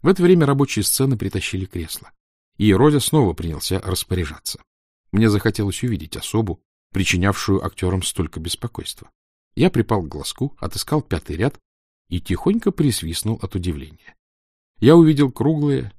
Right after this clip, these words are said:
нежно-розовое личико со вздёрнутым носом и чуть заметными бровями, светло-русые стриженные волосы, зачёсанные назад так небрежно, что над ушами свисало по нескольку тоненьких прядок.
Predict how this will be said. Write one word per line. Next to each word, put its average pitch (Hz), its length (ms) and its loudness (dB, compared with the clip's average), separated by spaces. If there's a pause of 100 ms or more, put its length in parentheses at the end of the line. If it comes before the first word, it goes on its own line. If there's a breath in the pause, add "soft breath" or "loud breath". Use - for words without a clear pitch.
нежно-розовое 101 680 0
личико - 440 -8
со - 160 -2
вздёрнутым 95 680 -2
носом 113 360 -4
и - 120 -10
чуть 143 200 -4
заметными 85 480 -4
бровями, 78 500 -8 (420)
светло-русые 160 680 2
стриженные 95 580 0
волосы, 117 400 0
зачёсанные 95 640 -2
назад 92 340 -4
так - 220 -8
небрежно, 104 460 -2
что - 260 -4
над 95 180 -2
ушами 98 340 -2
свисало 92 680 -4
по 95 80 -2
нескольку 87 500 -6
тоненьких 85 560 -8
прядок. - 600 -14